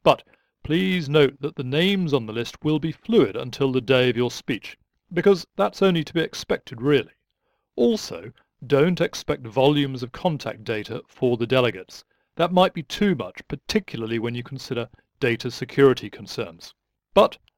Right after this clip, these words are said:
job titles and industry sectors are always valuable. So even if you only have these, that's great,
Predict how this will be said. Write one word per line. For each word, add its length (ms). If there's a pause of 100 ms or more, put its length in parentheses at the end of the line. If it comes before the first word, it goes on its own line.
(140)
job 300
titles 500
and 160
industry 440
sectors 500
are 260
always 540
valuable. 720 (160)
So 220 (340)
even 320
if 160
you 160 (120)
only 360
have 280
these, 480
that's 460
great, 320